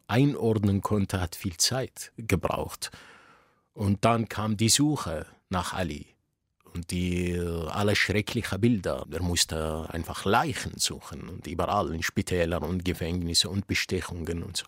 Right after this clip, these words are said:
Es war für mich eine Zeit, in der ich mich, äh, verloren gefühlt habe. Ich war total verloren. Und ich bin jetzt wirklich sehr dankbar, dass ich in dieser Zeit, äh, wirklich,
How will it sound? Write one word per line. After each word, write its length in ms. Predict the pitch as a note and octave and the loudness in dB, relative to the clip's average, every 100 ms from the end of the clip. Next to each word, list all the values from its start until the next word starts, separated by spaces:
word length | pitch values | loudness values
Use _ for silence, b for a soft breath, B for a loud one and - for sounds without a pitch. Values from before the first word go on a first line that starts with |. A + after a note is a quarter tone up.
| B B B B B - | B B B B B 2
Es 100 | C#3 | 4
war 140 | F3+ | 4
für 160 | G3 F3 | 4 4
mich 460 | G3 G3 - - - | 4 2 -10 -18 -8
eine 300 | - C3 C#3 | 2 4 6
Zeit, 540 | C#3 - B2+ D3 D3 - | 6 4 2 0 -2 -2
in 160 | B2+ A#2 | 2 6
der 440 | A#2 C3 C#3 C#3 | 6 8 8 6
ich 480 | C3 A#2 B2 - - | 4 0 0 -6 -6
mich, 600 | A2+ G#2 A#2+ - - - | 0 4 4 4 -6 -4
äh, 300 | A2 G#2 G#2 | 2 4 4
verloren 840 | - - A#2+ A#2+ D3+ D#2+ D#2 - - _ _ _ _ - | 2 0 4 4 4 0 -4 -8 -14 _ _ _ _ -4
gefühlt 520 | G#2 - - - - | -2 -2 -6 -10 -10
habe. 180 | D2+ - - | -10 -12 -16
Ich 180 | G#2+ - | -8 -4
war 120 | E2 - - | -4 -4 -2
total 380 | A#2+ A2+ A2+ | -2 -2 -4
verloren. 580 | A2 - E2 E2 - F#2+ - _ _ _ | -6 -6 -6 -6 -10 -14 -20 _ _ _
Und 140 | G#2 G2 | -4 -2
ich 140 | - | 0
bin 120 | G2+ | 4
jetzt 400 | G2+ F#2+ - - - - | 4 4 0 -2 -8 0
wirklich 340 | G#2+ - G#2 - - - | 0 0 -6 -8 -6 2
sehr 300 | - E3+ C#3 | 6 6 4
dankbar, 540 | A2+ B2+ - A2+ A2+ | 2 0 0 2 2
dass 320 | - F#2+ - | 2 2 2
ich 180 | G2+ - | -2 -4
in 140 | G2+ | 0
dieser 320 | F#2+ G2 F#2 - | 2 2 2 2
Zeit, 460 | G#2 G2 G#2 - B B B B - | 2 4 2 -2 B B B B -2
äh, 260 | F#2 F2+ F2+ | 0 2 4
wirklich, 420 | G#2 - G#2+ G2 | 2 2 -2 -2